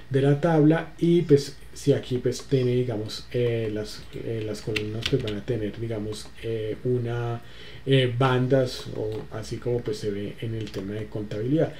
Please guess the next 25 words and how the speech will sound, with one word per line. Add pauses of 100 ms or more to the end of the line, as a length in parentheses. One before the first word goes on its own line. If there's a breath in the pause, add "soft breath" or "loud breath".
(160 loud breath)
Ahora,
aquí
nos
dan
unos
ejemplos,
por
ejemplo,
digamos,
aquí
nos
dan, (420 loud breath)
eh,
esta
parte, (140)
digamos,
aquí,
bueno,
voy
a
deshacerlo (100)
para
que
no
se,